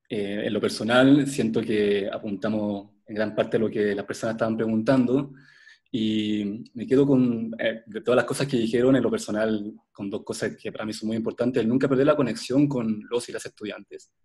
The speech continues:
Creo que es muy importante eso, saber bien, conocerlos bien, y si bien estamos haciendo todo mediante online, pero nunca perder esa conexión que nos caracteriza como seres humanos. Y también que hay un desafío a nivel país de, porque la desigualdad en recursos, que muchas veces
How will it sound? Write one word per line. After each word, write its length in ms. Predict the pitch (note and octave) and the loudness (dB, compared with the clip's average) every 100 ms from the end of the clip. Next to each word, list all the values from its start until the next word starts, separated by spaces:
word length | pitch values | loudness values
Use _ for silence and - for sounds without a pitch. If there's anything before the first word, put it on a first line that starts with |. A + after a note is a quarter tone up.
| _ _ _ | _ _ _
Creo 140 | A2+ G#2+ | -8 -4
que 60 | |
es 60 | G#2 | -2
muy 120 | A2+ | -2
importante 480 | A2+ A2 A2+ A2 A2+ | -2 -2 -2 -2 -4
eso, 100 | A2 | -6
saber 260 | - G#2+ | -6 -6
bien, 300 | G#2+ A#2 B2 - _ _ | -4 -6 -8 -12 _ _
conocerlos 560 | - G#2+ G#2 C#3 B2 A2+ | -8 -6 2 2 4 0
bien, 400 | A#2+ B2+ C#3+ C#3 | 2 2 2 0
y 280 | A2 G#2 G#2 | -8 -8 -8
si 160 | - G#2 | -10 -4
bien 160 | A#2 | -4
estamos 300 | A#2+ A2+ A2+ | -2 -4 -4
haciendo 280 | A2 A2+ A2 | -4 -6 -4
todo 180 | A#2 A#2+ | -2 -2
mediante 300 | A#2+ A#2 A#2 | -2 -4 -4
online, 280 | A2 C3 C3 | 0 -2 -2
pero 300 | A#2+ A2+ - _ _ | -4 -4 -6 _ _
nunca 220 | B2+ B2 B2 | -6 0 0
perder 360 | A2+ B2 B2+ | 2 0 0
esa 220 | - - A2+ | -4 -4 -2
conexión 400 | A2 A2 B2 A2+ | -2 -2 -4 -2
que 100 | A2 | -2
nos 100 | G#2+ | -2
caracteriza 460 | G#2+ G#2+ A#2 A2+ | -4 -4 -4 -4
como 180 | A2 A2 | -2 -4
seres 280 | A2 A2+ A2+ | -2 -4 -2
humanos. 440 | G#2+ C3+ F#3 - _ _ _ _ _ | -2 0 -2 -6 _ _ _ _ _
Y 120 | C3+ | 2
también 340 | C3+ B2 C3+ C#3+ | 6 8 8 6
que 80 | C3+ | 6
hay 60 | |
un 60 | C3 | 4
desafío 360 | B2 A#2+ C3 | 4 2 4
a 20 | B2 | 4
nivel 320 | A2+ A#2 A2+ | 4 2 2
país 540 | G#2+ A2+ C3+ B2+ - | -2 0 0 -2 -8
de, 580 | A2+ G#2+ G#2+ G2+ G2+ G2+ | -4 0 0 -2 -4 -6
porque 180 | - G#2+ | -10 -6
la 80 | G2+ | -2
desigualdad 540 | G#2+ - G#2+ G2+ A2+ | -2 -4 -4 -2 2
en 100 | A2+ | 2
recursos, 680 | A2 G#2 A2 A2 - A2+ A#2 _ _ _ | 0 -6 -8 -8 -6 -8 -8 _ _ _
que 300 | - G#2 - | -8 -8 -10
muchas 300 | A2 G2+ G2+ | -16 -14 -6
veces 420 | G#2+ G#2 G#2+ G#2+ | -4 -4 -4 -4